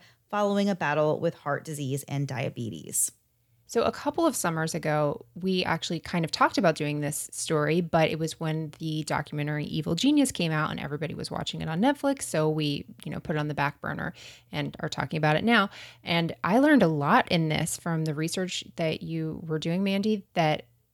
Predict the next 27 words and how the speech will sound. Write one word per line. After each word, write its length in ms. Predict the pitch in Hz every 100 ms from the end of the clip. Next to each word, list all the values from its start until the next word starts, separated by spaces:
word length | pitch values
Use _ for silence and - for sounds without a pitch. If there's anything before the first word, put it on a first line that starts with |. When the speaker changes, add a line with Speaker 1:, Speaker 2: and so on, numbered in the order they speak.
| -
Speaker 2:
I 160 | 165 180
didn't 360 | - 170 165 156
hear 360 | - 160 185
in 160 | 262 269
the 80 | 277
documentary, 600 | 285 277 285 285 294 294
which 160 | 247
was 120 | 220 -
kind 200 | 214 208
of 60 |
interesting. 520 | 190 214 226 240 247 - - -
I 100 | 196
don't 140 | 233 240
remember 320 | 220 220 214
the 80 | 190
focus 400 | - 180 220 -
of 100 | 156
this 200 | 156 -
being 320 | 160 151 147
her, 720 | 156 - 170 160 151 151 151 _ _ _ -
and 100 | 175
it 240 | - 190
could 140 | - 190
just 160 | 196
be 60 | 170
my 120 | 160
memory, 380 | 165 226 160